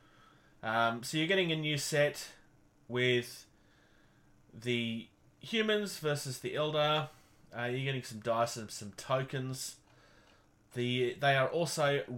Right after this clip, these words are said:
re-releasing the ground tokens, which is something that you could buy very early on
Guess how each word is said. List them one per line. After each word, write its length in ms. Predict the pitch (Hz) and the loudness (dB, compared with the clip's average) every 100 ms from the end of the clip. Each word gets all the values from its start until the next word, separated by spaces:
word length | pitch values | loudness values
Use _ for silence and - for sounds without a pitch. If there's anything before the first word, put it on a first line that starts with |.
| 123 | -2
re-releasing 960 | 131 156 143 131 131 131 - 131 123 123 _ _ - - - - - - - - | 0 2 2 0 0 -2 -2 -2 -4 -8 _ _ -20 -20 -20 -20 -20 -20 -20 -16
the 360 | 113 120 117 104 | -4 0 0 -2
ground 600 | 104 117 139 160 160 - | -2 0 2 0 -4 -2
tokens, 640 | 180 185 214 220 208 - | 0 0 -2 -6 -10 -8
which 180 | 127 127 | -8 -6
is 260 | 120 - - - | -6 -8 -12 -8
something 440 | - 135 127 120 | -2 -2 -4 -8
that 120 | - | -8
you 120 | 110 - | -12 -12
could 300 | - 143 - | -8 -8 0
buy 220 | 123 117 | 2 2
very 360 | 117 117 113 - | 0 -2 -2 -4
early 300 | 113 110 110 | -4 -4 -4
on 220 | 110 | -6